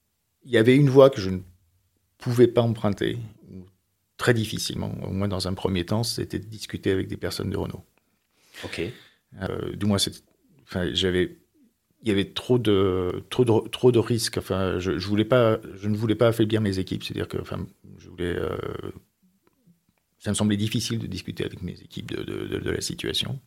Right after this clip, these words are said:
Speaker 2: Donc en gros, j'ai des, j'ai des états d'âme, j'ai des doutes,
Speaker 1: Oui.
Speaker 2: il faut que j'en parle, mais si je le fais avec mes équipes, ça va me-, ça va déstabiliser. Combien, combien de personnes tu disais, t'avais, euh, quatre
Speaker 1: Euh, j'ai, si, j'avais, en, en tout, moi, euh, j'avais quatre cents
Speaker 2: Quatre cents
Speaker 1: perso-,
Speaker 2: personnes, ouais.
Speaker 1: quatre cents personnes dans la filiale. J'avais un comité de direction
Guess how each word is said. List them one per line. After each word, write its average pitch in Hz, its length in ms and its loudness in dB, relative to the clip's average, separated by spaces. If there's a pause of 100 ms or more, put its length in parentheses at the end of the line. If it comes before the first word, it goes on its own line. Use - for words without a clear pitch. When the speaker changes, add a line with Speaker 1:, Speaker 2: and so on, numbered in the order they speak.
(960)
Speaker 2:
Donc - 120 -6
en 110 60 8
gros, 104 220 8
j'ai 113 100 4
des, 120 400 2
j'ai 107 200 0
des 104 200 2
états 101 180 4
d'âme, 110 340 6
j'ai 101 160 -2
des 101 120 2
doutes, 113 360 -2 (140)
Speaker 1:
Oui. 90 100 2 (120)
Speaker 2:
il 92 60 -6
faut 123 140 8
que 110 60 8
j'en 110 120 8
parle, 113 320 8
mais 95 160 2
si 98 160 -2
je 95 40 -6
le 107 60 0
fais 110 100 2
avec 101 120 -2
mes 98 160 2
équipes, 113 320 -4
ça - 160 2
va 92 100 6
me-, 101 160 2
ça - 140 -2
va 90 200 4
déstabiliser. 98 640 2
Combien, 120 260 6
combien 131 280 2
de 127 40 4
personnes 131 280 4
tu - 100 -10
disais, 117 180 2
t'avais, 117 320 2
euh, 98 320 6
quatre - 300 -6
Speaker 1:
Euh, 120 120 4
j'ai, 123 220 10
si, 131 220 10
j'avais, 101 540 4 (200)
en, 90 60 -4
en 87 240 4
tout, 151 220 0
moi, 123 160 6
euh, 90 400 4
j'avais 92 200 0
quatre - 280 -2
cents 110 180 2
Speaker 2:
Quatre 113 140 6
cents - 140 4
Speaker 1:
perso-, 98 40 6
Speaker 2:
personnes, 110 280 2
ouais. 85 60 -2
Speaker 1:
quatre 120 140 2
cents 117 140 4
personnes 110 300 4
dans 107 80 4
la 110 100 4
filiale. 123 440 8
J'avais 87 200 -2
un - 80 -6
comité 92 400 -2
de - 40 -8
direction 101 540 -2